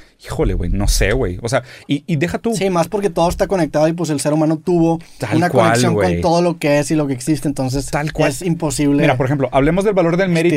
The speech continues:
Speaker 2: extirparlo.
Speaker 1: Hablemos del valor del mérito en la individualidad y en la originalidad, ¿ok?
Speaker 2: Ok.
Speaker 1: Y creo que se conecta muy bien el tema, güey. Por ejemplo, ¿tú pudieras decir que un artista es completamente dueño de su mérito artístico?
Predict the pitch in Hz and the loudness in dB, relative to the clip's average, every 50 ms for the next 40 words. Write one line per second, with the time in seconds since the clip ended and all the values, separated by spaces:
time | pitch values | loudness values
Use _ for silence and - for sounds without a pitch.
0 | 139 208 202 139 131 123 120 117 107 - 135 135 135 139 156 170 180 196 180 180 | 2 2 2 2 0 0 -2 -4 -2 0 0 2 2 2 2 2 2 2 2 2
1 | 160 151 151 156 175 170 156 147 143 147 156 156 - 180 190 - 151 139 139 131 | 2 2 2 2 2 0 2 2 2 2 0 0 0 0 0 2 2 2 2 2
2 | 131 120 113 113 110 107 110 107 107 104 104 127 175 - - 131 117 113 110 107 | 2 2 0 0 0 2 2 2 2 2 2 2 2 2 0 -2 0 0 0 0
3 | 104 107 - - 107 101 95 95 95 92 87 - - - - - 98 - 127 120 | 0 0 0 -2 0 0 0 2 2 0 0 -2 -6 -12 -10 -6 -4 -4 -2 -2
4 | 117 117 127 143 127 120 - 127 117 - 135 - 165 - - 117 113 107 - - | -4 -4 -2 -2 0 0 0 0 0 -2 -2 -4 -4 -2 -2 -2 -2 -2 -2 -2
5 | 113 117 113 113 113 113 104 - 104 95 90 87 87 - - - _ _ - - | -2 0 0 0 -2 -2 -2 -2 -2 -2 -2 -4 -6 -8 -12 -18 _ _ -20 -20
6 | _ _ _ _ _ - 135 120 139 127 127 127 170 165 - 214 202 202 202 202 | _ _ _ _ _ -4 -2 0 0 0 -2 -2 -2 -2 0 2 2 4 4 4
7 | 190 180 - - 175 170 - 175 175 180 175 170 - - 165 156 - - - 180 | 2 0 0 0 -2 -2 -2 -2 0 0 0 -2 -2 -2 -2 -2 -2 -2 -4 -4
8 | 180 202 196 196 - - - - - 123 127 135 - - - - - - - _ | -4 -4 -6 -12 -16 -20 -10 -4 0 0 0 0 0 -4 -6 -8 -10 -14 -20 _
9 | _ - - 151 131 123 151 139 - - 165 160 160 165 165 175 156 143 139 139 | _ -2 -2 0 0 0 0 -2 0 0 -2 0 0 0 0 0 2 2 2 2
10 | 147 160 180 165 - 147 131 131 135 127 147 131 127 143 131 - 180 170 233 311 | 2 0 -2 -2 -2 -2 0 0 -2 -2 -4 -4 -4 -6 -6 -6 -6 -6 -6 -8